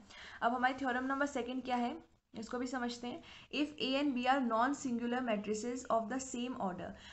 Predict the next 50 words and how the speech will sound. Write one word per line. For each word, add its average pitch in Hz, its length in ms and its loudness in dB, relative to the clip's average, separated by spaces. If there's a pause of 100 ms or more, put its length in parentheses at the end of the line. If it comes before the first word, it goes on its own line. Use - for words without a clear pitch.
(120)
अगर 262 320 2
A 240 140 0
और 262 200 2
B 269 180 0
क्या 277 100 0
है, 294 100 2
नॉन 254 260 4
सिंगुलर 247 420 -2
मैट्रिक्स 202 440 -2
है। 226 100 -2
देखो 233 180 0
मैं 262 100 2
आपको 247 200 -2
बता 226 220 0
देती 233 220 -4
हूँ, 277 100 0
नॉन 240 240 4
सिंगुलर 254 360 -4
का 262 120 0
मतलब 240 380 0
क्या 247 100 2
होता 220 240 2
है 214 100 0
कि 269 180 -4
एक 247 140 -6
ऐसा 220 260 -2
determinant 226 520 -2
जिसके 240 260 -6
determinant 233 520 -2
की 254 100 -4
value 233 340 0
zero 220 280 2
के 220 120 0
इक्वल 240 320 2
नहीं 220 220 2
है। 185 200 2
ठीक 277 200 -4
है, 240 140 -2 (520)
नॉन 226 240 6
सिंगुलर 262 380 0
क्या 262 180 2
होता 247 200 2
है, 277 140 4
mod 220 240 6
of 269 220 0
A 240 180 0
is 262 160 -2
not 240 240 2
equal 226 340 0
to 233 140 0